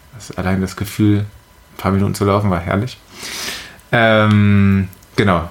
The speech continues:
das Ergebnis habe ich noch nicht. Vielleicht sind da irgendwelche krassen, krassen Erkenntnisse dabei. Das, dazu kann ich noch nichts sagen.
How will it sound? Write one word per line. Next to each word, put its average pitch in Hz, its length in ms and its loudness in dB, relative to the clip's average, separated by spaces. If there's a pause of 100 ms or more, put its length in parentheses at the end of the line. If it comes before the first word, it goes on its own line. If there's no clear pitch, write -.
(100)
das - 120 -4
Ergebnis 98 400 0
habe 101 160 -2
ich 110 80 -6
noch 107 120 2
nicht. 110 200 0
Vielleicht 92 400 -4 (540)
sind 110 200 -6
da 107 100 2
irgendwelche 95 540 0 (160)
krassen, 98 480 0 (680)
krassen 104 240 -2
Erkenntnisse 107 440 -2
dabei. 113 300 0
Das, - 320 -12
dazu - 240 -8
kann 95 140 -2
ich 92 60 0
noch 92 60 2
nichts 95 220 0
sagen. 120 340 0